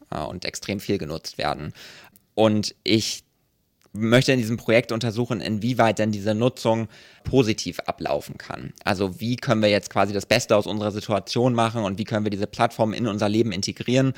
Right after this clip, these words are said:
damit wir einigermaßen gut mit der Krise gerade klarkommen. Und ich, ähm, baue so ein bisschen auf die Idee auf, dass quasi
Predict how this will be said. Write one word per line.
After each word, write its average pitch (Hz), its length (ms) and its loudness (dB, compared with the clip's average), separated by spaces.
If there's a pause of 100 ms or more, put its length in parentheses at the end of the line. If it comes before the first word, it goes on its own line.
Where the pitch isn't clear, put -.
(220)
damit 104 280 4
wir 104 180 2
einigermaßen 110 600 4
gut 127 280 -2 (240)
mit 107 380 0 (240)
der 101 100 6
Krise 117 360 -2
gerade 95 360 2
klarkommen. - 800 -6 (600)
Und 107 600 2 (180)
ich, - 840 -12 (140)
ähm, 92 600 -2
baue 110 300 6
so 135 80 0
ein 120 60 -2
bisschen 110 220 -2
auf 98 120 -2
die 95 200 -10
Idee 101 300 -6
auf, 92 300 -4 (340)
dass 101 220 2
quasi 95 720 0